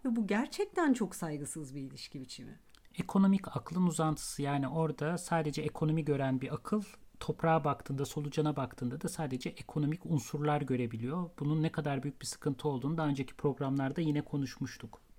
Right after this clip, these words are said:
Speaker 1: Evet ve bunu gerçekten hani para olarak değerlendiriyorlar. Yani maddi olarak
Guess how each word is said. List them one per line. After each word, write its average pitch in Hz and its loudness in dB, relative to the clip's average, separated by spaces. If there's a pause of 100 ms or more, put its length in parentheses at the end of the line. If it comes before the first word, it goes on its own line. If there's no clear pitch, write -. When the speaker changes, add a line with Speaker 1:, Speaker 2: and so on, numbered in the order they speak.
(140)
Speaker 1:
Evet 302 -8
ve 247 0
bunu 302 6
gerçekten 349 0 (220)
hani 262 2 (140)
para 302 2
olarak 208 -2
değerlendiriyorlar. 220 0
Yani 160 -2
maddi 180 0
olarak 175 -4